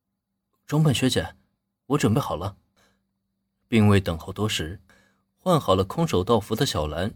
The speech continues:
出现在大家面前，朝着对面的学姐点头示意，但此时种本树美的专注力却全都在林恩的身上。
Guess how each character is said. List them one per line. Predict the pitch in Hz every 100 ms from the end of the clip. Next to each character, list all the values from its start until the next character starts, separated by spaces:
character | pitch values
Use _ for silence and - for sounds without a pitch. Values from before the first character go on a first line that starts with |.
| _
出 | - - 107
现 | 110 98
在 | 95
大 | 107
家 | 95 107
面 | 120 87
前， | - - - _ _ _ _ _ _ -
朝 | 113 120
着 | 120
对 | 143 131
面 | 131
的 | 101
学 | - 101
姐 | 113 87 90
点 | - 80 78
头 | - 92
示 | 98 107
意， | 90 82 _ _ - _
但 | 196 143
此 | - - 85
时 | 117
种 | 127 135
本 | 156 82
树 | - 151
美 | 107 73
的 | 87
专 | - 139
注 | 151 110
力 | 95 87 - _
却 | - 107
全 | - - 95
都 | 107 123
在 | 123
林 | 85 82 95
恩 | 135
的 | 101
身 | - 80
上。 | - -